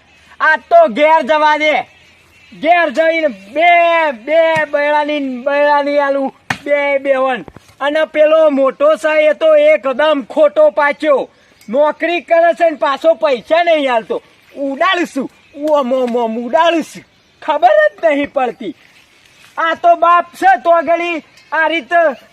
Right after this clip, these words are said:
ધોબલિયો કાપીને સાપડો બંનેલ છે.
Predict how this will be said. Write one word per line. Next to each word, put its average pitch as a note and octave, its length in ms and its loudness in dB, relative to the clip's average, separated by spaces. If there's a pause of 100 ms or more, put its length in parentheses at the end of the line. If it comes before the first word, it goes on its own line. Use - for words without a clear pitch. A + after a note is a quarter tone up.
ધોબલિયો D#4 560 0
કાપીને D#4 500 -4
સાપડો D4+ 420 -2
બંનેલ D#4+ 460 0
છે. A#3+ 320 -2